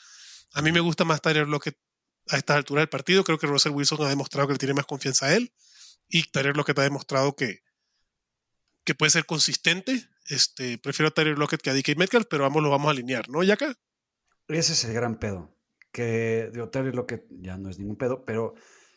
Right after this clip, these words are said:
Speaker 2: lo que acabas de decir que vamos a tener que alinear a D K Metcalf porque es D K Metcalf, pues sí, ni pedo. En, eh, ahora sí que así nos tocó vivir, güey, y <laughs> habrá que alinear a D K Metcalf.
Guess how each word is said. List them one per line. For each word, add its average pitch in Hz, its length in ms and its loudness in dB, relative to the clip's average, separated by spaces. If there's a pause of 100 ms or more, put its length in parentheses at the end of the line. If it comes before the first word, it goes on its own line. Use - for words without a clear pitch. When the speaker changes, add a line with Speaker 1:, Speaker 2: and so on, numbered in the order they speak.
(100)
Speaker 2:
lo 120 140 -6
que 135 100 -10
acabas 180 160 0
de 151 40 -4
decir 147 220 -4
que 160 240 -4
vamos 127 420 -6
a 113 80 -12
tener 117 320 -8
que 139 80 -6
alinear 110 280 -6
a 110 40 -6
D 110 140 -8
K 107 100 -10
Metcalf 101 400 -10 (100)
porque - 280 -14
es 113 140 -6
D 135 120 -4
K 113 160 -8
Metcalf, 113 600 -8 (840)
pues 98 180 -12
sí, 147 280 -10
ni 98 100 -10
pedo. 135 340 -6 (180)
En, 101 220 -14
eh, - 100 -20 (280)
ahora 131 160 -4
sí - 140 -4
que 110 420 -4 (420)
así 110 240 -4
nos 120 140 -2
tocó - 240 -6
vivir, 104 300 -4
güey, 82 260 -16
y - 540 -6
<laughs> - 20 -6
habrá 101 240 -4
que 127 360 2
alinear 110 400 -2
a 120 60 0
D 113 120 0
K 113 120 -4
Metcalf. 110 480 -2